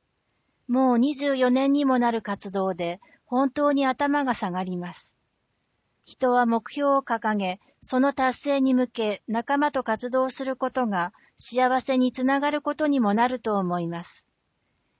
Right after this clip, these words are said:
ぜひ志を同じくする人たちで、活動の輪、仲間づくりを広めていただきたいと思います。心身ともに健康を目指してまいりましょう。逗子市長、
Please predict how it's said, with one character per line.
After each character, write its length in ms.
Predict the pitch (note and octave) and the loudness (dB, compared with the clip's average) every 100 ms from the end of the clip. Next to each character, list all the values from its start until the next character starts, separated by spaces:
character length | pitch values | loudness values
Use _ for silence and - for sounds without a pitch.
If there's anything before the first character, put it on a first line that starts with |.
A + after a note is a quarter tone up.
| - | -6
ぜ 220 | B3 B3+ | -2 -2
ひ 140 | - | -2
志 720 | - A3 C4+ C4+ C4+ C4+ - C#4 | -6 -2 0 0 -2 -4 -2 2
を 160 | C4+ | 2
同 140 | C4+ C#4 | 2 0
じ 140 | C4+ | -6
く 80 | - | -10
す 180 | - G#3+ | -6 -4
る 100 | A#3 | -4
人 220 | - B3 | -4 -4
た 140 | A#3 | -4
ち 140 | G#3 F#3 | -6 -6
で、 240 | F3 E3+ _ _ _ | -6 -8 _ _ _
活 320 | - A#3 B3+ B3 | -6 -6 -4 0
動 200 | C4 B3+ | 2 4
の 200 | A#3+ G#3+ | 2 2
輪、 260 | G#3 F#3+ - _ _ | 0 0 -6 _ _
仲 260 | A3 A3+ C#4 | -6 0 0
間 100 | C#4+ | 0
づ 160 | C4+ D4 | -2 -6
く 120 | D4 | -6
り 160 | A#3+ | -2
を 80 | G#3 | 0
広 300 | G3 B3 C#4+ | 0 0 2
め 120 | C#4+ | 2
て 140 | C4+ A3 | 0 -2
い 80 | G3 | 0
た 140 | A#3 | -2
だ 120 | A#3+ | -2
き 100 | - | -4
た 180 | - A#3 | -2 -2
い 60 | A3+ | -2
と 160 | A3+ | -2
思 240 | G#3+ G3 G3 | 0 0 0
い 80 | F#3 | -2
ま 160 | F3+ | -6
す。 240 | - - _ _ _ _ _ _ _ _ | -10 -18 _ _ _ _ _ _ _ _
心 300 | - - C#4+ C4 | -10 -2 -2 0
身 200 | B3+ A3+ | 0 0
と 120 | G#3+ | 2
も 160 | G3+ G3+ | 2 2
に 280 | G3 F#3+ - | 0 -4 -6
健 200 | - C4 | -4 -2
康 240 | C4+ C#4+ C#4+ | -2 -2 0
を 60 | C#4 | 2
目 100 | C4+ | 0
指 220 | C#4 D4 | 0 -2
し 80 | - | 0
て 120 | A#3+ | 0
ま 200 | G#3 G#3+ | 2 2
い 60 | |
り 100 | G#3+ | 0
ま 140 | G#3 G#3 | -2 -4
し 160 | - | -4
ょ 260 | G3 E3+ D#3 _ _ _ _ _ _ _ _ _ _ _ _ | -4 -4 -8 _ _ _ _ _ _ _ _ _ _ _ _
う。 20 | |
逗 160 | - A#3+ | -4 -4
子 220 | C#4 C4 | -4 -6
市 100 | - | -4
長、 440 | B3 G#3+ F3+ D#3+ | -2 -2 -2 -4